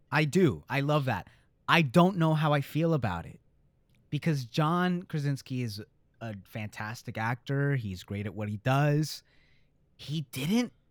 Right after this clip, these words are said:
give me, and I've, I've seen this online too, and this might have been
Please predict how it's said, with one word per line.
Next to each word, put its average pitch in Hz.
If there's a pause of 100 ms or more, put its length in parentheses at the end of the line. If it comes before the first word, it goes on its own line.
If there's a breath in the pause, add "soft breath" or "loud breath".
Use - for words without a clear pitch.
(200)
give 190
me, 123 (360)
and 156
I've, 147
I've 131
seen 175
this 170
online 135
too, 123
and 101
this 123
might 147
have 131
been 120